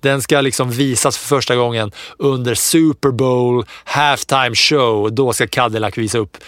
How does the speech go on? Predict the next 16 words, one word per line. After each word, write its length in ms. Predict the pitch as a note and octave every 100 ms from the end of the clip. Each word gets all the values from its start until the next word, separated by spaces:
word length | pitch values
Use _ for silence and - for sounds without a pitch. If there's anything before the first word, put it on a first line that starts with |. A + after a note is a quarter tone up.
| - -
sin, 440 | - A#2+ A2 G#2+
eh, 260 | G#2 A2 B2
F 160 | -
ett-bil. 400 | A2+ - A#2 A2 - - - -
Jag 140 | D3
gillade 360 | E3+ G3 F3+ C4
dock 160 | G3+ -
den 100 | B2+
här 320 | A#2+ A2 A2
som 160 | A#2+
de 100 | A2+
hade 420 | G#2+ G#2 G#2+ G#2+ G#2+
här, 180 | C#3+
när 60 | A2+
de 100 | A2
hade 400 | G#2 G#2 G#2+ G#2